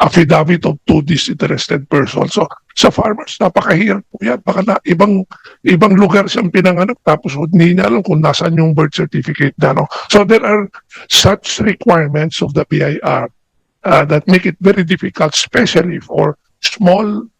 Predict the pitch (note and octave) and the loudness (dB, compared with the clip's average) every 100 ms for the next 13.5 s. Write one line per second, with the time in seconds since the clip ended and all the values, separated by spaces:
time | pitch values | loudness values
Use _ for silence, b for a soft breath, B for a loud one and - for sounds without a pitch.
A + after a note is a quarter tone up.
0 | _ _ - - - D3+ - - _ - | _ _ -6 -4 0 0 0 -6 _ 0
1 | E3 D3+ C3 F3 F3+ F3+ F3 D#3+ C#3 C#3+ | 0 2 -2 0 0 -2 -4 -4 -2 -4
2 | C3+ D3 - - D3 C3+ - C3+ C3+ D3 | -4 -8 -10 -8 -6 -6 -6 -8 -8 -6
3 | - F3 D3 B B B A#3+ A3 G3+ G#3+ | 0 0 0 B B B 2 4 2 4
4 | F#3 F3 E3 D3+ D3+ C3+ B2+ E3 D3+ - | 2 2 -2 -2 -2 -4 -8 -8 -10 -6
5 | B2+ F3+ A3 F#3+ E3+ D#3+ F3+ F3+ A#3 C4 | 0 4 4 4 2 2 2 2 2 0
6 | A3+ - A3+ A3+ F#3+ F#3 F#3 F3+ - D3 | 0 -2 0 0 0 0 0 0 -2 -2
7 | D3 C#3+ - F#3 E3 E3+ E3+ - C#3+ C#3 | -6 -6 -2 2 2 2 0 0 -2 -2
8 | C#3 - B2+ - - - B B B - | -4 -4 -4 -4 -8 -12 B B B 4
9 | F3+ G3+ B3 F3+ F#3 F#3+ F3+ G3+ - G#3+ | 4 4 2 0 2 0 2 0 0 -6
10 | - F3+ F3+ E3 F3 D3+ E3+ F#3+ G3+ G3+ | 0 2 2 0 -2 -4 -2 2 4 4
11 | F#3+ F#3 F#3 F3 D#3+ D#3 - - B - | 2 0 -2 0 0 0 -6 -20 B 0
12 | D3 C#3+ E3+ E3 - F3+ G#3+ F#3 E3 D#3+ | 2 2 2 2 2 2 4 2 0 -2
13 | - D#3 - - | 0 -2 0 -4